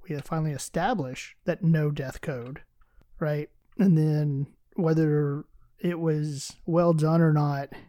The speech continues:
challenged, or he's challenged in some way through Stick. All of that,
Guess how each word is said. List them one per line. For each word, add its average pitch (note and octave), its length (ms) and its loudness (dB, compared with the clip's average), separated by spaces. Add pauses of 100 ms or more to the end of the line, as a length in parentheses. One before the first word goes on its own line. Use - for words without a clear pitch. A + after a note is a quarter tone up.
(440)
challenged, E3 960 4 (720)
or D3 100 0
he's D3 240 -2
challenged D3+ 720 2
in D3 120 0
some D3 340 2
way C#3+ 400 0
through C3+ 260 -4
Stick. B2 580 -4 (260)
All F#3+ 240 6
of E3 160 4
that, D#3 400 2